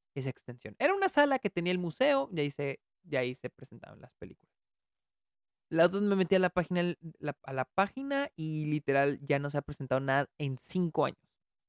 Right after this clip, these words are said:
Desde, no, seis años, desde el dos mil diecisiete.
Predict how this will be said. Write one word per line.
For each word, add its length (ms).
Desde, 500
no, 160
seis 360
años, 280
desde 160
el 60
dos 140
mil 140
diecisiete. 400